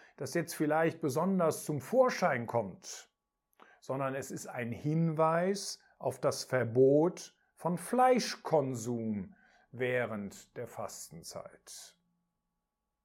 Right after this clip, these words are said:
Warum hat man sich verkleidet?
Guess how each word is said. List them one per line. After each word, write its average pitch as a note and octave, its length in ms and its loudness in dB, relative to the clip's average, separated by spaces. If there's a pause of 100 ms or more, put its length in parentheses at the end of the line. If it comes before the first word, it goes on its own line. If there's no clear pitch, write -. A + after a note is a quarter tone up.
(1600)
Warum D3+ 260 2
hat A3 160 0
man F3+ 160 0
sich E3+ 380 -2
verkleidet? B2+ 1300 -2